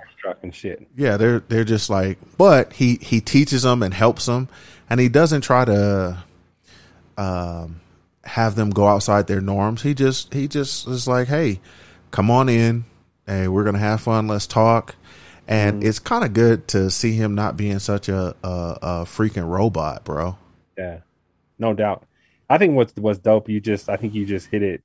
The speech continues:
Speaker 1: you know, the nail on the head right there, man, is the fact that you kinda see him, you, you see Tiger just doing his normal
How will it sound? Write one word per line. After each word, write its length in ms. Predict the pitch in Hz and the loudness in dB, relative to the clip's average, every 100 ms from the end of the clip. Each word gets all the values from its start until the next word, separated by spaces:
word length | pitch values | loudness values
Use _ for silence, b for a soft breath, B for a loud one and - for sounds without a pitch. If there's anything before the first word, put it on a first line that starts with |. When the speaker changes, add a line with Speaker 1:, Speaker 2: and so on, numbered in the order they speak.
| _ _ _ _ _ - | _ _ _ _ _ -10
Speaker 1:
you 100 | 107 | -6
know, 160 | 95 | -6
the 100 | 90 | -6
nail 280 | 92 104 104 | -4 -2 -2
on 120 | 98 | -4
the 80 | 92 | -6
head 140 | 107 | -6
right 180 | 98 95 | -6 -6
there, 160 | 107 101 | -4 -4
man, 220 | 98 92 | -4 -6
is 180 | 90 85 _ _ _ _ _ _ _ _ - | -8 -10 _ _ _ _ _ _ _ _ -4
the 80 | 104 | -2
fact 360 | 110 120 123 | 0 0 0
that 240 | 104 92 - _ _ _ _ _ _ _ - | -4 -4 -6 _ _ _ _ _ _ _ -6
you 100 | 110 | 0
kinda 240 | 139 113 | 0 0
see 280 | - 135 135 | -2 0 2
him, 420 | 120 110 101 95 - | 2 0 -4 -8 -4
you, 180 | 110 110 | -4 -2
you 140 | 123 | -4
see 260 | 113 - 151 | -4 -2 -4
Tiger 420 | 135 139 135 117 | 0 2 2 0
just 180 | 107 98 | -2 -2
doing 220 | 104 107 | -2 -2
his 160 | 113 104 | -4 -4
normal 240 | 101 98 | -4 -4